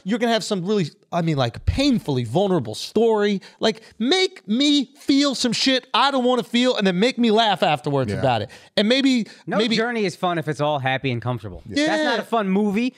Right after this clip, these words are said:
Speaker 3: There's no movie where all good shit is happening all the time. You're like, "Yo, that was worth my time."
Speaker 1: Now, I'm not, I'm not saying that that's what Tony was trying to do, right?
Speaker 3: No.
Speaker 1: But I do know Tony,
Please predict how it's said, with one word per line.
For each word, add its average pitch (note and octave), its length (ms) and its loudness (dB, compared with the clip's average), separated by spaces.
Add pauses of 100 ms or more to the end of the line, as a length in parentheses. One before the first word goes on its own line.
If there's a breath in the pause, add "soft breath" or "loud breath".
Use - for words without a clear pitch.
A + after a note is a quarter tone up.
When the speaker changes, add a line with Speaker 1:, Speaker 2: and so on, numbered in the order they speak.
(140 loud breath)
Speaker 3:
There's C#4+ 160 -2
no E4 120 0
movie B3+ 320 0
where A3 100 0
all A#3 160 0
good G3+ 260 -2
shit A3 120 -2
is G3 80 -4
happening G3 260 -2
all C#3 100 -2
the - 60 -2
time. G3+ 220 -4
You're G3+ 100 -2
like, F#3+ 140 -4
"Yo, G3 240 -4
that F#3 120 -2
was D#3+ 100 -4
worth D#3+ 200 -8
my F3 140 -8
time." D#3 260 -8
Speaker 1:
Now, B3 140 2
I'm C#4+ 120 0
not, C#4 200 0
I'm C4 120 2
not C4+ 140 0
saying A#3+ 220 2
that F#3+ 160 -2
that's G#3 220 0
what G3 100 -2
Tony F#3+ 240 0
was E3 140 0
trying D#3 280 0
to A2 100 -10
do, - 60 -18 (180)
right? E3 180 0
Speaker 3:
No. G2+ 200 -10
Speaker 1:
But G3+ 120 2
I G#3+ 100 2
do C#4 240 2
know A#3+ 160 2
Tony, C#3+ 400 -2